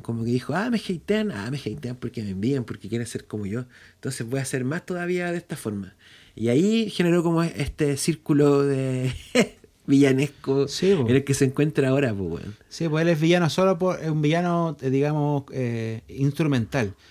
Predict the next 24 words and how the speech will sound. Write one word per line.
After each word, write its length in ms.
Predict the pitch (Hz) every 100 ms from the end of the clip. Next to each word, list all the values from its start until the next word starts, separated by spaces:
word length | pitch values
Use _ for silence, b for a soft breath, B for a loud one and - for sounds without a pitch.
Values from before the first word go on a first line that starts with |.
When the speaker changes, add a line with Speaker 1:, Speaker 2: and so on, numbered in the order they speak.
| b _
Speaker 2:
Es 60 |
un 120 | 135 127
villano 320 | 135 151 143
así 160 | 156
del, 280 | 151 143 135
de 120 | 123 127
la 260 | 123 120
forma, 360 | - 170 131 107
porque 400 | 113 - 123 113
el 60 | 120
weón 260 | 143 139 131
entendió 420 | 127 131 131 156
que 120 | 151
la 80 | 139
única 220 | 160 156
forma 280 | 156 170 170
de 60 | 165
rascar 420 | 139 - 175 175
y 80 | 165
generar 380 | 156 156 165
algo 180 | 170 175
en 60 | 175
la 80 | 160
sociedad, 520 | 160 175 180 180